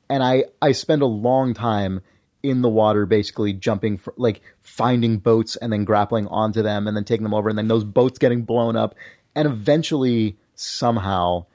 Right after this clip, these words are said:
I cleared this province without dying. I didn't, I, I couldn't believe it.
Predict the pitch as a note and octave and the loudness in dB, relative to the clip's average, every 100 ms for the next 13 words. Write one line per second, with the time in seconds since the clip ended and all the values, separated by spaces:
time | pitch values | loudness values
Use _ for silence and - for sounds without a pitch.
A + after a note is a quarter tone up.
0 | _ _ B2+ A#2 - A#2 A2+ A2 G#2+ - | _ _ -6 -6 -4 -2 0 0 -4 -6
1 | - G#2 D#3 F#3+ C3 A#2+ A2+ A2+ G2 A#2 | -2 0 0 -4 -2 -2 -2 -4 -2 0
2 | G2+ F#2+ G2+ A2 - - - - - A#2+ | 0 -2 -2 -4 -6 -12 -12 -12 -10 -8
3 | A2 C3+ A#2+ A2 - A2 G#2 A#2 C3+ D3+ | -4 -4 -4 -8 -6 -4 -4 -4 -4 -2
4 | G2+ F#2 | -2 -4